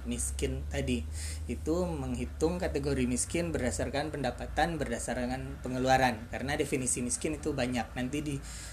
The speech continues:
sosial, nanti di budaya Anda akan belajar lagi tentang strata miskin dan tidak miskin tadi. Tapi tadi dari, eh,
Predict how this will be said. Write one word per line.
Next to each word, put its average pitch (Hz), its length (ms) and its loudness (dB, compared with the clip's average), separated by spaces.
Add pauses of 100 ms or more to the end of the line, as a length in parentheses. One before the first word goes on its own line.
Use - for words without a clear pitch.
sosial, 156 560 4
nanti 160 480 -2 (120)
di 139 120 -4
budaya 131 400 4
Anda 151 240 2
akan 135 160 0
belajar 110 280 0
lagi 123 200 -2
tentang 117 280 -4
strata 127 840 -2
miskin 120 480 -4
dan 117 160 0
tidak 117 240 -4
miskin 120 320 -6
tadi. 113 320 -6
Tapi 123 320 -6
tadi 127 240 -2
dari, 123 280 0
eh, - 540 -4